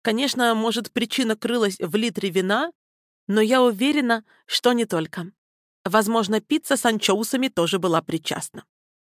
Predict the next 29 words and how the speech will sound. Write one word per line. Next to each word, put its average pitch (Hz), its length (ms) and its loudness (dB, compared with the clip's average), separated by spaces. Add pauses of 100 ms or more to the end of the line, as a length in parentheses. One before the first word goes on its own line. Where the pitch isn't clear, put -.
(480)
Потом 320 420 2
гуляли 240 380 2
по 226 160 0
холму 208 400 0
Палатин, 220 680 -4 (300)
где 175 220 0
нам 285 180 2
повстречались 208 800 -2
монахи 196 600 -2
и 214 100 -2
апельсиновое 208 880 -2
дерево. 170 520 -6 (540)
Встреча 208 500 -2
с 156 40 -8
деревом 285 480 2
подарила 233 460 2
нам 254 280 2
два 180 320 0
апельсина, 202 680 -4 (320)
которые 190 420 0
тут 262 280 0
же 214 140 0
были 196 240 0
съедены. 165 580 -6 (760)
Вечером 269 600 0
у 196 80 -2
нас 247 260 2
появилась 233 640 -2
соседка, - 720 -6